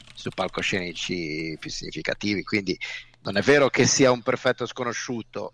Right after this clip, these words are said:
eh, è un giocatore che l'anno scorso era molto giovane, che per la sua età è sta-, è stato, e per quello che è la Samp, è stato un investimento corposo.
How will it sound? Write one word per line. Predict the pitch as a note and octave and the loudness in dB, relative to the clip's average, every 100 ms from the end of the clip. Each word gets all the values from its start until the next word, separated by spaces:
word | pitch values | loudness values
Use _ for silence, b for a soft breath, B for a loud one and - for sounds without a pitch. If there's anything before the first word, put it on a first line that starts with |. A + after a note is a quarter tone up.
| - | -8
eh, | G#2 G2+ G2+ | -6 -6 -8
è | F2+ - B2 | -4 0 2
un | A#2 | 2
giocatore | G#2+ A2+ A2+ - B2 A2+ | -2 -4 -2 2 2 2
che | - A2+ A2 | 0 -2 -2
l'anno | G2 G2 | -6 -8
scorso | - A2+ | -6 -6
era | F#2 | -8
molto | G#2+ A#2 D#3 | -12 -4 -4
giovane, | A2 G#2+ A2 | -2 -4 -4
che | G2+ | -6
per | - A#2+ | -2 -2
la | - | -2
sua | - C#3 | 2 4
età | B2 - A2+ B2 b b b _ _ _ | 4 4 4 2 b b b _ _ _
è | - G#2+ | -14 -14
sta-, | - G#2 - B1 B1 | -10 -10 -8 -8 -10
è | B1 | -12
stato, | - F#2+ - | -10 -10 -8
e | - | -6
per | - A#2 | -4 -4
quello | - B2 A2 | -2 -2 0
che | A#2+ | 0
è | |
la | A#2 B2+ | -2 -2
Samp, | - G2 A#2+ A#2 | -6 -8 -8 -10
è | |
stato | A2 F#2+ A2+ | -10 -10 -8
un | G#2+ | -8
investimento | F#2+ F#2+ F2+ F2+ - D#2 - | -8 -8 -10 -12 -8 -8 -6
corposo. | D#2+ - - G2 - | -10 -8 -6 -6 -8